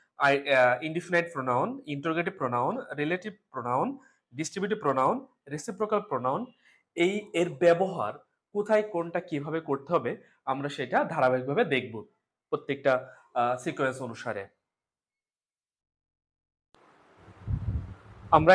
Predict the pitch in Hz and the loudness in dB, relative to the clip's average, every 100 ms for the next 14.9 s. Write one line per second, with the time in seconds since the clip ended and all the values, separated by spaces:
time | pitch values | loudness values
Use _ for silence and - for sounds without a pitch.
0 | 170 - 156 107 180 - _ _ _ _ | 6 2 -2 -2 -10 -20 _ _ _ _
1 | _ _ 127 143 - 170 170 170 170 170 | _ _ 2 4 0 -4 -2 -2 -2 -2
2 | 143 120 - _ _ _ _ _ _ - | -4 -6 -10 _ _ _ _ _ _ 4
3 | 143 - 165 165 160 160 160 165 151 117 | 4 4 -2 -2 0 2 4 4 4 0
4 | 165 170 _ _ _ 147 143 151 - 175 | -4 -16 _ _ _ -8 -4 -6 -4 -6
5 | 170 131 123 117 107 104 196 - - 139 | -4 -4 -2 -2 -4 -6 -14 -14 -14 -6
6 | 127 143 139 - 147 143 143 143 139 127 | 2 2 2 0 -4 -2 -4 -4 -8 -8
7 | 123 127 247 - _ _ _ _ 143 143 | -4 -2 -2 -6 _ _ _ _ -6 0
8 | 143 139 156 160 156 147 143 180 294 - | 4 4 2 -4 -2 -2 0 0 -2 -12
9 | _ _ _ - 127 127 123 135 156 156 | _ _ _ 2 4 4 0 -4 -4 -2
10 | 175 170 170 147 139 131 120 101 95 - | -4 0 2 2 2 0 0 -4 -8 -18
11 | _ _ _ - - 135 131 147 143 - | _ _ _ 0 4 4 2 -6 -6 -4
12 | 135 135 127 123 214 127 113 120 120 131 | -4 2 2 2 0 0 -2 -4 -10 -8
13 | 139 127 120 117 123 247 - _ _ _ | -6 -6 -2 -2 -2 -6 -12 _ _ _
14 | _ 131 131 131 139 120 117 135 - | _ 0 0 -4 2 2 2 -2 -6